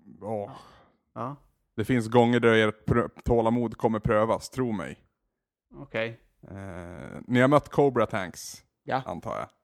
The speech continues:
Speaker 3: Jag tycker de är
Speaker 1: Ja.
Speaker 3: skitroliga.
Speaker 2: Vilka
Speaker 1: Ja.
Speaker 2: är det?
Speaker 1: Det är de du måste s-,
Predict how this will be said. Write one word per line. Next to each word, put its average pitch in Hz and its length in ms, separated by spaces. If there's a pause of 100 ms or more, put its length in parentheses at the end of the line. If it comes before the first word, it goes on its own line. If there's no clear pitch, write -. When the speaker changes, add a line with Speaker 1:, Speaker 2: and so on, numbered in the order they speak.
(200)
Speaker 3:
Jag 120 120
tycker 123 140
de 117 80
är - 40
Speaker 1:
Ja. - 60
Speaker 3:
skitroliga. - 560 (760)
Speaker 2:
Vilka 147 220
Speaker 1:
Ja. 165 60
Speaker 2:
är 165 40
det? 160 240 (380)
Speaker 1:
Det 117 140
är 123 60
de 117 240
du 117 100
måste 113 320
s-, - 160